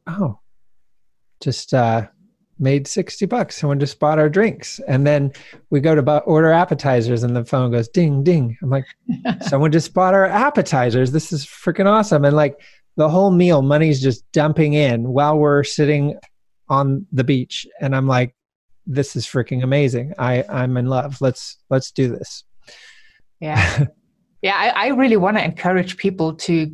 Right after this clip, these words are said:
Speaker 2: to go for their dreams and to create businesses that, uh, serve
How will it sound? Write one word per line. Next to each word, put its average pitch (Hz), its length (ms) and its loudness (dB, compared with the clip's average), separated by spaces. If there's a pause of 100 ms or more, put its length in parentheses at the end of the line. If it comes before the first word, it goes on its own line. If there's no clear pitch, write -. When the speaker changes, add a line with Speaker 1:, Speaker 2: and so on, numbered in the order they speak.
Speaker 2:
to - 140 -4
go 165 260 0
for 185 220 -2
their 147 180 -4
dreams 151 500 0
and 147 200 -4
to 175 120 -2
create 170 680 -2 (480)
businesses 180 840 0
that, 139 420 -6
uh, 135 140 -10 (460)
serve 190 500 -2